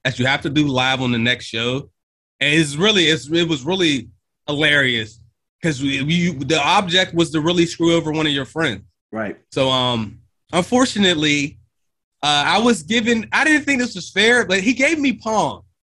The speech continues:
Speaker 1: I don't give a damn what Pong has done for video games and the foundation of gaming.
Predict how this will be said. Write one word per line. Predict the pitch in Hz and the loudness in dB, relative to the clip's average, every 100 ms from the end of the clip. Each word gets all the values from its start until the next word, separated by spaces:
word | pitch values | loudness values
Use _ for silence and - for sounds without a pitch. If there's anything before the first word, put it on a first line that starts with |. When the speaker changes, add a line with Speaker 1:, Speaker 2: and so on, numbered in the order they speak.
| _ | _
Speaker 1:
I | 175 | -2
don't | 302 359 | 2 2
give | 320 294 | 2 0
a | |
damn | 208 262 294 233 139 95 - - - - | 0 2 2 2 0 -8 -20 -20 -10 -2
what | 294 | -2
Pong | - 285 285 | 0 2 2
has | 269 240 | 2 0
done | 202 247 | 2 0
for | 240 | 0
video | 208 240 240 226 | 0 2 2 2
games | 190 214 208 | 2 2 0
and | 190 | -2
the | 175 | -4
foundation | - 226 240 220 226 202 | -2 0 2 0 -2 -4
of | 180 | -6
gaming. | 170 185 190 135 107 | -2 0 0 -2 -6